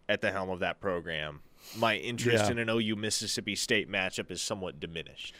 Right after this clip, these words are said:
Speaker 2: Mississippi State has never ent-, well, I guess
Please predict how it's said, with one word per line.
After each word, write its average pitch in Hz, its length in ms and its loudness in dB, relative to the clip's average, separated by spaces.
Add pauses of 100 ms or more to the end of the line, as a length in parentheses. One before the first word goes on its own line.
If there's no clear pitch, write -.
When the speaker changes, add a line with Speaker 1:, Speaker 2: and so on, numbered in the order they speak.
(320)
Speaker 2:
Mississippi 226 580 2
State 160 520 4
has 120 240 2
never 101 300 4
ent-, 92 220 -2
well, 175 420 10
I 175 140 8
guess 190 320 4